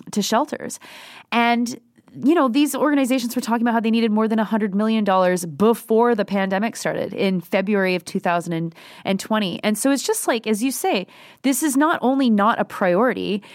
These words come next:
it's, it, it, it seems more like it's fucking fine. It's, it's good that this happens. This, there's, there's a reason that they have no political desire to intervene. And that reason is because at the base of it, the,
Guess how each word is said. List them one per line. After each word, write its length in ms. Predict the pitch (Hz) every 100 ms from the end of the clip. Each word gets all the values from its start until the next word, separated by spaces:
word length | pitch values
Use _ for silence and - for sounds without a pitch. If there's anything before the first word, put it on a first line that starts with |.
| -
it's, 260 | - 262 - 285
it, 180 | 254 -
it, 160 | 247 -
it 240 | 269 233
seems 360 | - 427 494 269
more 280 | 254 247 247
like 320 | 196 185 -
it's 240 | 220 226 196
fucking 500 | - 226 220 208 175
fine. 640 | - 160 247 202 131 -
It's, 340 | 208 208 - -
it's 200 | 214 -
good 440 | 151 190 240 185
that 160 | - 160
this 160 | 170 -
happens. 460 | 170 - - 170
This, 280 | 180 214 - - - -
there's, 320 | 226 226 202
there's 260 | 185 233 233
a 100 | 233
reason 600 | 185 220 294 240 196 185
that 220 | 180 175
they 160 | 202 202
have 160 | 202
no 640 | 185 190 196 208 247 262 254 - - _
political 640 | - 214 185 226 247 247 220
desire 560 | 196 170 180 214 170
to 240 | 165 190 190
intervene. 680 | 185 190 165 202 185 156 -
And 220 | 196 190
that 220 | 220 247
reason 360 | 214 196 170 170
is 140 | 165
because 460 | 165 165 175 165 165 - - -
at 160 | 180
the 80 | 190
base 420 | 165 233 302 294
of 120 | 180 160
it, 220 | 156 -
the, 120 | 170